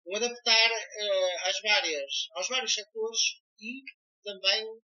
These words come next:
ao, ao tipo de perfil que a pessoa tem. Isso vai contar muito. Já que temos esta oportunidade, passar aqui uma mensagem também sobre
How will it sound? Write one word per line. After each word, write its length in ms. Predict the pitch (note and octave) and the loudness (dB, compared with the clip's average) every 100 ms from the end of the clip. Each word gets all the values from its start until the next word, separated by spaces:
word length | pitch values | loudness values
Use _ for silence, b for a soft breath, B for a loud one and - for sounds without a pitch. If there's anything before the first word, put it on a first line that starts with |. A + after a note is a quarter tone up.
| _ _ | _ _
ao, 720 | G3 G3 F#3+ F3+ F3 E3 D#3 E3 | -4 0 0 0 -2 -4 -4 -8
ao 100 | - | -6
tipo 220 | A3 A3 | -8 -4
de 80 | - | -6
perfil 320 | - - G#3 | -6 -12 -12
que 80 | G3+ | -10
a 40 | |
pessoa 260 | G3+ G3+ F#3+ | -10 -10 -10
tem. 500 | G3+ - _ - G3+ | -14 -14 _ -18 0
Isso 240 | G3+ - F#3+ | 0 0 -4
vai 180 | F#3+ | -6
contar 280 | G3+ G3+ F3+ E3+ | -6 -6 -6 -6
muito. 180 | A#2 - | -18 -6
Já 100 | F3 | -4
que 60 | - | -4
temos 200 | F#3 F3+ | -8 -2
esta 220 | F3 - | -2 -2
oportunidade, 720 | F#3 - F3+ F3 F#3 F#3+ G3+ - _ F#3+ | -6 -10 -6 2 4 4 0 -16 _ 4
passar 240 | G#3+ G3+ | 8 8
aqui 200 | F#3+ G#3+ | 6 2
uma 120 | G3+ | 0
mensagem 680 | F#3+ F#3 F#3 - G3+ G3 G3+ | 2 0 0 0 2 2 0
também 320 | G3 G3 G3 | -4 -2 2
sobre 760 | F#3+ - G3+ F#3+ F#3 F3+ E3+ | 2 2 -4 -2 -2 -2 -8